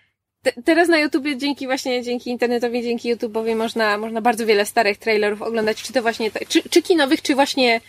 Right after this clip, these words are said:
z kaset di-, y, z kaset, y, wideo, bo to też jest inny, ba-, ba, nawet są chyba czasem jakieś reklamy z tych, z laserdisków albo coś takiego w zamierzchłej przeszłości.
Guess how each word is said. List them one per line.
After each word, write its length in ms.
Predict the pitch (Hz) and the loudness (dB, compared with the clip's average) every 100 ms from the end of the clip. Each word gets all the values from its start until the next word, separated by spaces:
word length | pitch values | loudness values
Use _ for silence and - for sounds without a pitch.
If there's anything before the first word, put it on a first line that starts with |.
| - | -14
z 80 | - | -4
kaset 240 | 240 247 | 0 0
di-, 180 | 208 - | 0 0
y, 180 | 240 220 | 2 2
z 80 | - | -2
kaset, 360 | 233 226 202 | -2 -2 -2
y, 220 | 214 202 202 | -2 -2 -4
wideo, 440 | 214 190 196 339 - _ _ | -2 2 4 2 0 _ _
bo 80 | 202 | -6
to 100 | 220 | 0
też 200 | 226 - | 0 0
jest 180 | 208 - | -2 -2
inny, 420 | 214 208 196 196 - _ _ _ _ 185 175 - | -2 2 0 0 -6 _ _ _ _ -20 -20 -4
ba-, 120 | 214 208 | -2 4
ba, 160 | 233 | 4
nawet 260 | 285 202 190 | 4 2 0
są 160 | - 202 | -2 -4
chyba 160 | 190 | -4
czasem 280 | 196 202 196 | -6 -4 -4
jakieś 200 | 196 196 | -4 -4
reklamy 420 | 196 196 190 185 | -6 -2 0 0
z 80 | 190 | -2
tych, 260 | - 202 - | 0 0 0
z 160 | - | -2
laserdisków 840 | 185 208 226 202 196 214 - 180 180 | 4 6 6 2 2 -2 -2 -6 -6
albo 200 | 180 196 | -8 -10
coś 160 | - | -12
takiego 360 | 196 - 202 196 - - - - | -14 -10 -10 -10 -16 -20 -20 -20
w 60 | - | -2
zamierzchłej 360 | 208 202 214 208 | 2 2 2 -2
przeszłości. 440 | 196 - - | -6 -12 -10